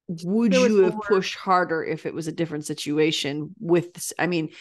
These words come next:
Speaker 1: if there was no mom who needed cells, if there was no
Speaker 2: Yeah.
Speaker 1: seventeen-year-old who was doing this.
Speaker 2: Well, I think even had there not been the situation that's going on currently with Dean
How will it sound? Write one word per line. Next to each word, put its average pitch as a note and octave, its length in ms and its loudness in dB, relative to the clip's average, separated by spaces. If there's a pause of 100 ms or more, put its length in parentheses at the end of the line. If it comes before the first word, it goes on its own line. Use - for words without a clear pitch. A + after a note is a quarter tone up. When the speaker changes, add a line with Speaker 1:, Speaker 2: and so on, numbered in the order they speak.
(160)
Speaker 1:
if F#3+ 160 4
there G#3 120 6
was G#3 200 4
no G3 100 2
mom F3+ 240 4
who E3+ 100 -2
needed D#3 300 -4
cells, D#3 460 -2
if D#3 100 -8
there D#3+ 140 -4
was D#3 140 -8
no E3 140 -6
Speaker 2:
Yeah. E3 140 -4 (320)
Speaker 1:
seventeen-year-old E3+ 640 0
who E3+ 120 0
was E3 140 -2
doing E3 260 -4
this. D#3+ 280 -6
Speaker 2:
Well, B3+ 280 -8 (340)
I D#4+ 140 -2
think F#4 240 -4
even C4 340 -2
had C4+ 280 -4
there B3 120 0
not B3 220 -4
been A3 140 -2
the G#3 60 -8
situation A3 600 -4
that's G3 180 -10
going G#3+ 320 -4
on G3 220 -8
currently G3+ 760 -8 (380)
with G#3 340 -4
Dean G#3+ 420 -4